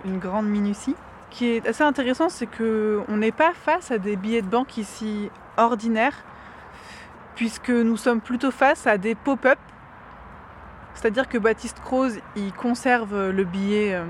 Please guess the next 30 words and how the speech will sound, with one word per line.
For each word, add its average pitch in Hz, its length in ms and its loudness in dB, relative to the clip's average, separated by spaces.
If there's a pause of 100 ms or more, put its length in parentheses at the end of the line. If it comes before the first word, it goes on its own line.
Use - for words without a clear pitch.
(520)
un 180 120 -4
billet, 185 480 -4
euh, 175 160 -4 (240)
d'une 190 100 0
certaine 202 300 -2
valeur 190 320 2 (140)
tel 208 220 2
quel, 254 240 2 (500)
mais 233 260 4
à 277 40 6
la 233 100 6
manière 226 240 2
d'un 220 140 2
pop-up, 226 300 0 (100)
il 226 80 -2
va 214 100 4
faire 208 220 0
ressortir 269 840 -2 (840)
un 294 140 6
monument 269 400 4
historique 254 680 -2 (140)
qui - 140 -2
est 233 80 4
présent 240 440 0 (200)
dans 220 180 2
le 233 60 2
billet 226 360 0 (440)
de 214 100 0
manière 226 360 2 (260)
verticale. 202 720 0